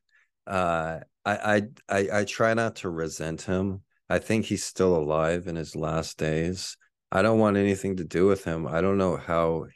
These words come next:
him and our sisters justified,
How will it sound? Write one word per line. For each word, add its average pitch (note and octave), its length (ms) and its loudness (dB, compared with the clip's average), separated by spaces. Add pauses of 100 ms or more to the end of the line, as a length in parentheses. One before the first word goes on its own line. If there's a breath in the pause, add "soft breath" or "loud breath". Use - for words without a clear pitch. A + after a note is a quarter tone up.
him E2+ 540 -6 (400 soft breath)
and D#2+ 100 -2
our D#2 140 0
sisters D#2 600 -4
justified, D#2 760 -4